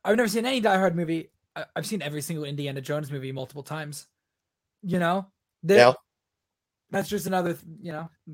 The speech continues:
Speaker 2: You should watch Die Hard this Christmas, man. It's the best Christmas movie
Speaker 1: I
Speaker 2: ever.
Speaker 1: know, I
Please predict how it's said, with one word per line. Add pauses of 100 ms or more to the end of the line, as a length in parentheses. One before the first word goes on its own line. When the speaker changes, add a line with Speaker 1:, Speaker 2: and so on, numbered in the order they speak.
(160)
Speaker 2:
You
should
watch
Die
Hard
this
Christmas,
man.
It's
the
best
Christmas
movie
Speaker 1:
I
Speaker 2:
ever.
Speaker 1:
know,
I